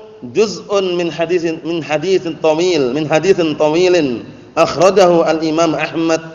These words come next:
an Abi Musa Al-Asy'ari radhiyallahu anhu. Siapa namanya Abu Musa Al-Asy'ari? Doa ini adalah potongan, eh,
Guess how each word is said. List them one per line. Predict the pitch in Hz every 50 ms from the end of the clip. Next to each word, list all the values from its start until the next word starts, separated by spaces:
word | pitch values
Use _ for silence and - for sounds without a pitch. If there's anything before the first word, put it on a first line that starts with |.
| - - - - -
an | - 143 190 202 190 175
Abi | 165 156 165
Musa | 160 156 160 170 165 156 - 160 160 160 160 160 160 151 156 160 - - - - -
Al-Asy'ari | 135 143 147 - 147 185 190 - 165 156 160 151 160 151
radhiyallahu | 147 151 143 139 139 135 139 147 143
anhu. | 113 127 120 113
Siapa | - - 151 143 - 143
namanya | 143 139 135 135 135 135 123
Abu | 127
Musa | 127 131 123 - 131
Al-Asy'ari? | 127 120 123 - - 123 123 131 139 143 - - - - - - - _ _ _ _ _ _ _ _ _ _ _ _ _ _ _ _ _ _ _ _ _ _ _ _ - - - - - - - - - - - - - - - - - - - - - - -
Doa | 120 196 220 226 208 226
ini | 247 262 254 240 226
adalah | 214 196 202 208 196
potongan, | 214 202 196 202 214 214 214 202 180 156 135 113 101 98 98 - - - - - - _ _ _ -
eh, | 113 120 135